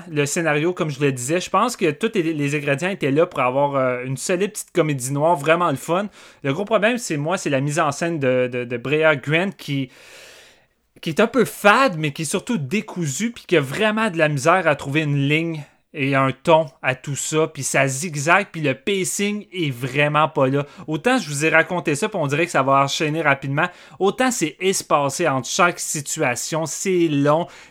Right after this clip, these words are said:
c'est tellement... c'est tellement filmé sans énergie, sans entrain, un peu comme la personnalité de Mandy, <laughs> interprétée par Betty. C'est, ça a tellement juste l'air saturé que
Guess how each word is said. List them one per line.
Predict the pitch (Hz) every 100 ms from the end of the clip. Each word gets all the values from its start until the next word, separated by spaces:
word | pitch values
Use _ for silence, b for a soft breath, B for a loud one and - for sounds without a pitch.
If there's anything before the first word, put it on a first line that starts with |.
| -
c'est | - 165
tellement... | - 190 190 226 277 b b b b
c'est | - 156
tellement | 160 175 254
filmé | - - 175 151 165 240
sans | - 160 151 123 113
énergie, | 175 330 170 135 117 220
sans | 226 - 202 196
entrain, | 185 147 175 208
un | 156
peu | 147 254
comme | 233 190
la | 139
personnalité | - 165 175 165 143 135 185 196
de | 143
Mandy, | 131 139 139 113 147 214 - 247
<laughs> | 240
interprétée | 151 143 160 160 156
par | 214 160
Betty. | 147 139 131 208
C'est, | 220 220 165 151 151 156 165 _ -
ça | 170
a | 151
tellement | 196 208 247
juste | - 190
l'air | 185 190
saturé | - 190 - 151 185
que | 220 147